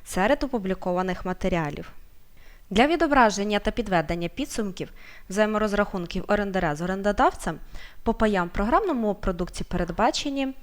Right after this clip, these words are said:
звіти. Перший звіт, який хочу вам продемонструвати, це розрахункова відомість по паям. Містить інформацію про нараховані суми, утримані,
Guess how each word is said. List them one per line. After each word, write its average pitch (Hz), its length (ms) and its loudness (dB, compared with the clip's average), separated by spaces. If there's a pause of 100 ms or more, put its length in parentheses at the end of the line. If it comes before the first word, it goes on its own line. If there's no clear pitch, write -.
(300)
звіти. 180 460 -4 (220)
Перший 196 300 2
звіт, 214 240 0
який 196 180 -2
хочу 190 300 -2
вам 180 140 -2
продемонструвати, 247 840 0
це 202 180 -2
розрахункова 180 760 -2
відомість 220 560 -4
по 175 180 -4
паям. 220 440 0 (680)
Містить 302 400 0
інформацію 202 800 0
про 208 240 0
нараховані 208 680 2
суми, 165 420 -6 (1600)
утримані, 220 720 0